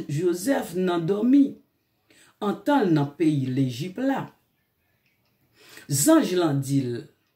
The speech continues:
"Leve non, pran ti pitit la ansanm ak manman l, tounen nan peyi Israyèl la. Paske moun yo ki te vle touye ti pitit la mouri."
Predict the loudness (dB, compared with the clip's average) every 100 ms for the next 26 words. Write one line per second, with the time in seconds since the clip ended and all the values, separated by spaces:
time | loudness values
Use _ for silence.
0 | _ _ _ _ _ -14 0 4 4 2
1 | 2 4 4 2 -2 _ _ _ _ _
2 | _ -6 -2 0 0 0 -2 -4 -6 -2
3 | -2 -2 -4 -6 -4 -4 -2 -2 -2 -4
4 | 0 2 2 0 -4 -6 -14 _ _ _
5 | _ _ 0 2 4 4 2 -2 -6 -4
6 | 0 0 -2 -4 -6 -8 -4 -2 0 0
7 | 0 -2 -6 -16 _ _ _ _ _ _
8 | -4 -2 -2 -4 0 2 0 -6 _ _
9 | _ _ _ 0 6 6 6 4 0 -4
10 | -12 -8 -2 -2 -4 -8 -10 -10 -8 -6
11 | -6 -6 -12 -12 -14 -8 -8 -4 -2 0
12 | 2 4 4 2 0 -4